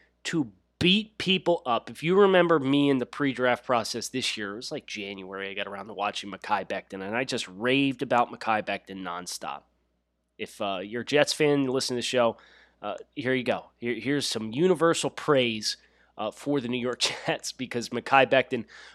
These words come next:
was one of the most fun watches I had all year last year because of the way he just, for a lack of better phrase, he beat the piss out of people every single game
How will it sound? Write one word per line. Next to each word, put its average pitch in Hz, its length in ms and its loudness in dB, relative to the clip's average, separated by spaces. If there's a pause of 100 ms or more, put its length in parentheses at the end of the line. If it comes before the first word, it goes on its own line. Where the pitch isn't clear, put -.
was 123 200 0
one 135 300 4
of 170 140 2
the 143 140 -2
most 120 380 0
fun 139 640 2
watches 117 680 2 (600)
I 135 220 8
had 120 380 2 (100)
all 143 260 2
year 196 280 0
last 95 480 -4
year 92 180 -16 (360)
because 165 420 4
of 196 100 2
the 214 100 6
way 165 300 6
he 202 240 -2
just, 185 280 0 (1080)
for - 180 2
a 175 80 10
lack 180 360 10
of 170 80 2
better 165 200 6
phrase, 185 680 4 (400)
he 233 120 -6
beat 214 340 0
the - 80 -10
piss - 400 10
out 107 200 4
of - 80 -12
people - 320 -10 (600)
every 226 320 8
single 220 400 10
game 220 320 12